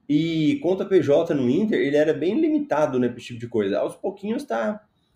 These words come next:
aumentando aí. Como o Inter, Nubank, C seis,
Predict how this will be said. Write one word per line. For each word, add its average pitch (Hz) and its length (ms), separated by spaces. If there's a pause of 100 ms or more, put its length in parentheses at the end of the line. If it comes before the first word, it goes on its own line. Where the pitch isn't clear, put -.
aumentando 123 680
aí. 95 200 (1500)
Como 226 300
o 196 60
Inter, 185 420
Nubank, 151 540
C 151 180
seis, 135 640